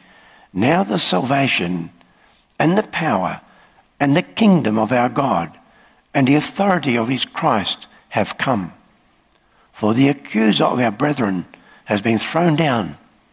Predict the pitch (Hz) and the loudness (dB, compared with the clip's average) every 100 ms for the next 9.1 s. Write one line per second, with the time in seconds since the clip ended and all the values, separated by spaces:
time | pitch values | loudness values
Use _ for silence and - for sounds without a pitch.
0 | _ _ _ _ 135 180 185 160 151 - | _ _ _ _ 2 4 4 4 0 -2
1 | 190 185 131 101 107 95 90 - - 107 | 0 2 0 -2 -2 -2 -4 -10 -8 -6
2 | - 151 185 - 160 147 98 85 - - | -2 0 0 0 -2 0 0 -2 -6 -20
3 | _ _ - 107 135 135 123 92 - - | _ _ -2 0 2 2 0 0 -4 -16
4 | _ _ _ _ _ _ _ _ _ _ | _ _ _ _ _ _ _ _ _ _
5 | _ _ _ _ _ _ 117 113 - - | _ _ _ _ _ _ -2 0 0 0
6 | 151 170 - 190 208 151 107 95 87 - | 0 -2 -2 0 2 2 0 0 -4 -12
7 | - - _ _ _ 120 - 117 127 139 | -20 -20 _ _ _ -2 0 0 0 0
8 | 156 165 190 190 196 165 160 170 127 87 | -2 0 0 2 0 -2 -2 0 0 -2
9 | 73 | -8